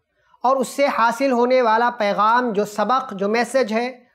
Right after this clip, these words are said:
वो अपनी ज़िंदगी में अप्लाई करते हैं, नाफिज करते हैं। वाक़या क्या है?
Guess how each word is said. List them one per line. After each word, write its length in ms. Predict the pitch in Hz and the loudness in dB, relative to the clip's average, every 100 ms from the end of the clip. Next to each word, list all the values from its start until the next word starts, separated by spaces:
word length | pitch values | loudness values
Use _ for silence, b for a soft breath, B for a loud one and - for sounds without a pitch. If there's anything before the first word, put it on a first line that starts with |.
| b | b
वो 60 | 285 | 0
अपनी 240 | 285 285 | 2 0
ज़िंदगी 400 | 226 233 233 247 | 0 0 0 0
में 100 | 247 | -2
अप्लाई 380 | 196 196 202 220 | -4 -2 0 0
करते 260 | 233 214 247 | -2 -4 -2
हैं, 80 | 262 | -2
नाफिज 280 | 214 196 - | -2 -4 -10
करते 300 | 151 - 143 | -12 -12 -20
हैं। 160 | _ _ _ _ _ _ _ _ _ | _ _ _ _ _ _ _ _ _
वाक़या 340 | 254 285 339 339 | -2 0 2 2
क्या 140 | 294 214 | 2 0
है? 380 | 233 - _ | 0 -6 _